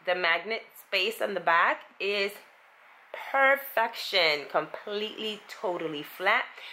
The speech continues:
Her little nostrils are pretty deep, so that's good.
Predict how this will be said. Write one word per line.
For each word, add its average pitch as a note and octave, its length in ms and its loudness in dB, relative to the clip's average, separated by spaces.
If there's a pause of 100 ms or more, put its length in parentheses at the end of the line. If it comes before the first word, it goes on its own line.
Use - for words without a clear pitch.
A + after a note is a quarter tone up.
(140)
Her B3+ 60 -2
little D4 260 2
nostrils A#3+ 640 0
are A#3 80 4
pretty C4+ 340 -2 (100)
deep, F#3 280 -4 (1700)
so - 140 -6
that's G3+ 320 2 (100)
good. D#3 420 2